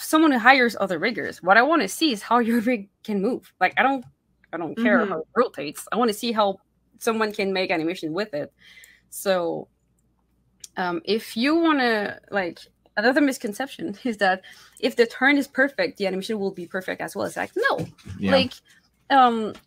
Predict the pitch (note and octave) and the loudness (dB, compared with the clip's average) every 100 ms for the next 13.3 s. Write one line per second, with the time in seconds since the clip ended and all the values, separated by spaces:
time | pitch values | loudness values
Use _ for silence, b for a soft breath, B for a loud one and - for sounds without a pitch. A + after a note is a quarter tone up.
0 | - - D4+ D4 F4+ F4+ E4 - G#4 A4+ | -10 0 4 4 4 2 0 6 6 6
1 | F#4 E4 A#3 D#3 - E4 D3+ - - - | 4 0 -2 -6 -8 -4 -4 -6 -2 -2
2 | - F#4+ G4+ F#4 E4+ E4 D#4+ B3 G3+ D#4 | 4 6 8 8 6 2 0 0 2 0
3 | C4+ - A#2+ D3+ A#3+ _ _ _ _ G#3 | -2 -4 -6 -6 -8 _ _ _ _ -2
4 | B3 D4 A#3 G#3 C4 D4 - B3+ A3 G3 | 2 0 -2 -2 2 2 0 0 0 -2
5 | D#3 - - _ - F3+ F#3 F#3 F3+ G#3 | -8 -8 -16 _ -4 -2 -2 -2 -2 -2
6 | A3+ A3+ G#3 G3+ F#3 E3+ E3 D#3 C#3+ D#3+ | -4 -4 -10 -4 -6 -4 -4 -4 -6 -4
7 | E3+ F3 C#3+ A3+ - - D#4 - A2 A#2 | -4 -2 -4 -2 0 2 2 2 4 8
8 | G#2+ G#2+ G2+ - C#3 D3+ F3 G#3+ G#3 - | 8 8 6 6 6 10 10 10 6 2
9 | _ - D#3+ D3+ - F3+ D#3 A2+ B2 C#3 | _ 0 8 8 10 8 8 2 4 4
10 | D3 - C3+ A#2 - A2 A#2 - - G#2+ | 4 2 0 0 2 4 4 0 -4 -2
11 | - B2 B2 B2+ A2+ A2+ G2+ A2 - A2+ | 0 0 0 -2 -2 0 2 0 -2 -2
12 | G#2 F#2 G2+ G#2 - - G2 D#2+ - G2 | 0 0 0 0 0 0 0 0 -2 -2
13 | D#2+ E2+ - | -2 -8 -14